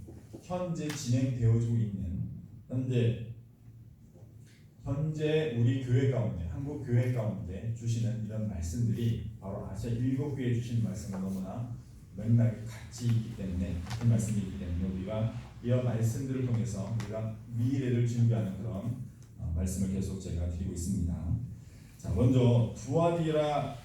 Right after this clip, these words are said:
지역의 특징을 좀 살펴보겠습니다. 두아디라는요, 버가모의 동남쪽에 위치한 내륙 도시입니다.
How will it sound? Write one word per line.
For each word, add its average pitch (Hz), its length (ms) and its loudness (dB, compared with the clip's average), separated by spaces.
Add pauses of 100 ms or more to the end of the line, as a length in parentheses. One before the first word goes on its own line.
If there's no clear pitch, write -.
(120)
지역의 131 600 0
특징을 175 680 -6
좀 127 140 -4
살펴보겠습니다. 107 840 2 (640)
두아디라는요, 143 880 4
버가모의 139 840 2
동남쪽에 127 640 4
위치한 110 520 2
내륙 110 440 2
도시입니다. 113 480 -2